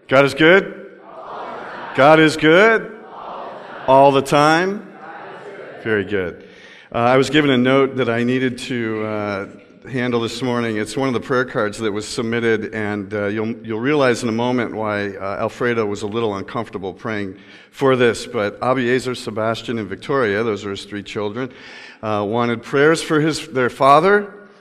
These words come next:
He's turning, do you want me to give the year? How many? He's turning four, forty-eight years old today. So, <laughs> so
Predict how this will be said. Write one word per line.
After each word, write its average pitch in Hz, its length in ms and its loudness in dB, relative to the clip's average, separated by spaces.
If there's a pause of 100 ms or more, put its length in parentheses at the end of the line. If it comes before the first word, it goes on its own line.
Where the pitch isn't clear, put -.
(160)
He's 131 180 -6
turning, 160 600 2
do - 80 -14 (1160)
you 107 100 -4
want 101 80 -2
me 104 80 -4
to 90 60 -8
give 101 120 -2
the 90 80 -8
year? 92 540 -8 (140)
How 110 100 -10
many? 87 200 -6 (680)
He's 127 200 -6
turning 160 280 2
four, - 560 -2 (140)
forty-eight 165 500 2
years 147 180 0
old 120 200 0
today. 80 340 -6 (1500)
So, 80 200 -10 (3500)
<laughs> - 0 -
so 123 320 4